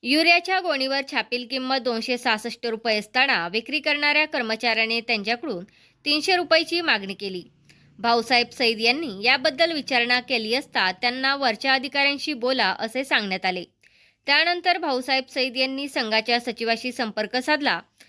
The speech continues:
सचिवांनी युरिया हवा असेल तर तीनशे रुपये द्यावेच लागतील, नाहीतर कुठेही घ्या, असे उद्धटपणे सांगितल्याचे भाऊसाहेब सईद म्हणाले. याशिवाय जास्त घेतलेल्या चौतीस रुपयाची कोणतीही अधिकृत पावती देण्यात आली नाही.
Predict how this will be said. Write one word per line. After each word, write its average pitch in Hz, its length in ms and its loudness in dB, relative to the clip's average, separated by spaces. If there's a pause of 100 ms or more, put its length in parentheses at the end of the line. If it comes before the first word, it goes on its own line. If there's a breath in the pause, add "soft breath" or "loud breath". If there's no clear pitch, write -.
(280 soft breath)
सचिवांनी 339 560 2
युरिया 269 400 2
हवा 240 240 0
असेल 240 500 -2
तर 226 80 -6
तीनशे 226 400 -6
रुपये 254 260 -2
द्यावेच 226 420 2
लागतील, 262 400 -4
नाहीतर 220 340 -2
कुठेही 240 460 0
घ्या, 269 220 4
असे 226 300 -2
उद्धटपणे 233 640 -4
सांगितल्याचे 233 720 -2
भाऊसाहेब 247 500 0
सईद 233 300 2
म्हणाले. 185 400 0 (880 loud breath)
याशिवाय 277 600 2 (540 soft breath)
जास्त 294 340 0
घेतलेल्या 349 560 0
चौतीस 262 420 -4
रुपयाची 254 440 -2
कोणतीही 254 600 -2
अधिकृत 269 460 -2
पावती 247 420 0
देण्यात 233 380 2
आली 202 200 2
नाही. 190 300 -4